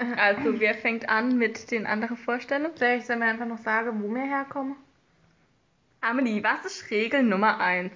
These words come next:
Speaker 1: Ist der grad
Speaker 2: Ah, okay,
Speaker 1: ist
Speaker 2: aber
Speaker 1: der
Speaker 2: das ist
Speaker 1: grad
Speaker 2: halt
Speaker 1: mal
Speaker 2: auch schon
Speaker 1: vorlesen?
Speaker 2: dazu.
Speaker 1: Regel Nummer eins, ich gebe nicht zu private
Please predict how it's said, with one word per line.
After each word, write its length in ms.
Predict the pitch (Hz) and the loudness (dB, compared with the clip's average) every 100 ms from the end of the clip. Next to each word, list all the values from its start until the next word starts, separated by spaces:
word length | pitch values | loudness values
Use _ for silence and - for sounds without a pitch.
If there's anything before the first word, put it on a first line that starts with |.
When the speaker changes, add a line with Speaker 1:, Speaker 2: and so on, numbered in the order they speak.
| - - _ _ - | -14 -20 _ _ -2
Speaker 1:
Ist 260 | 262 262 | 0 0
der 120 | 285 262 | 2 2
grad 280 | - 311 370 | 2 0 2
Speaker 2:
Ah, 360 | 320 311 294 294 | 2 4 4 0
okay, 260 | - 302 277 | -6 -4 -2
Speaker 1:
ist 60 | |
Speaker 2:
aber 80 | 240 | 2
Speaker 1:
der 60 | 302 | 2
Speaker 2:
das 80 | 302 | 2
ist 60 | - | 2
Speaker 1:
grad 100 | 339 | 2
Speaker 2:
halt 80 | 294 | 4
Speaker 1:
mal 180 | 247 269 | 4 4
Speaker 2:
auch 40 | |
schon 120 | 277 311 | 2 0
Speaker 1:
vorlesen? 200 | 294 311 339 | 2 2 0
Speaker 2:
dazu. 520 | - - - - - | 0 -2 -8 -16 0
Speaker 1:
Regel 240 | 294 302 320 | 2 4 4
Nummer 220 | 294 254 | 4 4
eins, 340 | 208 233 285 302 | 4 4 4 -2
ich 140 | - | -10
gebe 240 | - 233 240 | -6 -2 0
nicht 320 | 247 285 - | 0 -4 -8
zu 80 | 226 | -8
private 460 | - 226 175 156 | -6 0 0 0